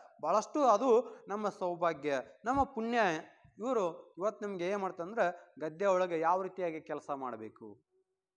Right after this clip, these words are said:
ಅದಕ್ಕಿಂತ ಮೊದಲು ಗದ್ದೆಯನ್ನು ಯಾವ ರೀತಿಯಾಗಿ ರೆಡಿ ಮಾಡ್ಕೊಳ್ಬೇಕು, ಇದನ್ನೆಲ್ಲ ಯಾರು ಹೇಳ್ಕೊಡ್ತಾರ? ಸೀನ್ ಶೆಟ್ರು ಹೇಳ್ಕೊಡ್ತಾರ ಅಂತಂದು ಇಲ್ಲಿ ಮಾಂಡವಿ ಟೀಚರು ಮಕ್ಕಳಿಗೆ ಹೇಳ್ತಾರೆ. ಹಂಗಾದ್ರೆ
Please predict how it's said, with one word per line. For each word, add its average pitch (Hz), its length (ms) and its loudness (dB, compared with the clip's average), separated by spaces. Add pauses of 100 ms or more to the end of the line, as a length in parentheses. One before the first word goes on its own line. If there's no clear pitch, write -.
(240)
ಅದಕ್ಕಿಂತ 208 320 -4
ಮೊದಲು 214 680 0
ಗದ್ದೆಯನ್ನು 196 540 -4
ಯಾವ 180 220 6
ರೀತಿಯಾಗಿ 185 400 -4
ರೆಡಿ 165 220 -4
ಮಾಡ್ಕೊಳ್ಬೇಕು, 135 920 -6 (400)
ಇದನ್ನೆಲ್ಲ 147 320 -6
ಯಾರು 180 300 2
ಹೇಳ್ಕೊಡ್ತಾರ? 180 420 -6 (600)
ಸೀನ್ 240 160 -6
ಶೆಟ್ರು 175 280 -4
ಹೇಳ್ಕೊಡ್ತಾರ 156 580 0
ಅಂತಂದು 156 840 2
ಇಲ್ಲಿ 190 180 0
ಮಾಂಡವಿ 160 400 -4
ಟೀಚರು 175 800 -2
ಮಕ್ಕಳಿಗೆ 196 440 0
ಹೇಳ್ತಾರೆ. 139 500 2
ಹಂಗಾದ್ರೆ 214 960 2